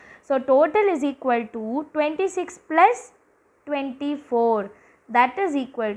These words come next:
to fifty. அடுத்தது பாருங்க. இப்போ fraction of boys பார்க்கணுன்னா மேலே twenty-six divided by fifty. ஏன்னா பாய்ஸ்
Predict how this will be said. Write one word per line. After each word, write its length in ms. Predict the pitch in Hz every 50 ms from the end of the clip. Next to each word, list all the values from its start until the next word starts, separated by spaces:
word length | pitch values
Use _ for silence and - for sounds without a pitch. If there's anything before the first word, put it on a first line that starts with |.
| 214
to 60 | 311 349 349 - -
fifty. 600 | 359 370 - - _ _ _ _ - 247 247 240 233 220 202 202 202 - _ _ _ _ _ _ - -
அடுத்தது 380 | 269 285 277 285 285 247 - -
பாருங்க. 260 | 220 208 208 208 202 196 190 - _ _ _ _
இப்போ 140 | _ - 233 233 214 -
fraction 420 | 262 262 277 311 302 - - 294 294
of 80 | 294 269 240 220 226
boys 280 | 226 240 240 262 247 - - -
பார்க்கணுன்னா 540 | 214 208 - 220 208 196 196 196 196 202 220 254 302 370 370 - _ _ _ _ _ _ - -
மேலே 300 | 262 277 294 302 302 277 254 254
twenty-six 640 | 254 247 226 226 226 226 254 262 254 - 320 330 381 370 - - - 226
divided 380 | 226 226 220 214 208 202 202 196 196 226
by 80 | 247 311 359 - -
fifty. 300 | 277 247 - - - 220 _ _ _ _ - 220
ஏன்னா 140 | 220 233 277 311 277 226
பாய்ஸ் 340 | 220 208 214 226 254 294 269